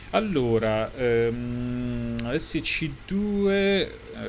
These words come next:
per quanto riguarda il consumo non lo so ora rispetto alla uno. Questa marca sta sviluppando per fornire una migliore performance e precisione di guida. Più supporto, migliore aderenza e migliore assorbimento degli urti su pista, e la,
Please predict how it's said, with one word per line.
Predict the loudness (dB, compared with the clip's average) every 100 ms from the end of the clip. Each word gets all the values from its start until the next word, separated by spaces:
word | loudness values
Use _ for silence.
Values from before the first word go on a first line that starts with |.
| -8
per | -8 -8
quanto | -12 -8
riguarda | -4 -2 -2 -4
il | -6
consumo | -6 -6 -6 -6 -4
non | -2 -2
lo | -2
so | -2 -4
ora | -2 -2 -2 -4
rispetto | -8 -10 -8 -8 -6 -4
alla | -2 -2
uno. | -2 -2 -4 -2 -4 -4 -8 -16 -16 -16 -14
Questa | -8 -4
marca | -2 -2
sta | -4 -8
sviluppando | -6 -4 -2
per | -4
fornire | -4 -4
una | -2
migliore | -2 -2
performance | -4 -4 -6 -6
e |
precisione | -6 -6 -2 -2 -2
di | -4
guida. | -2 -2 0 0 0 0 -2 -4 -16 -18 -20 -20 -20 -20 -20 -20 -20 -20 -14
Più | -10
supporto, | -10 -8 -8 -4
migliore | -4 -2
aderenza | -2 -4 -4
e |
migliore | -4 0 -2
assorbimento | -2 -4 -4 -4 -4
degli | -2
urti | -2 -2 -6
su | -4 -6 -6
pista, | -4 -2 -2 -2 -2
e |
la, | 0 0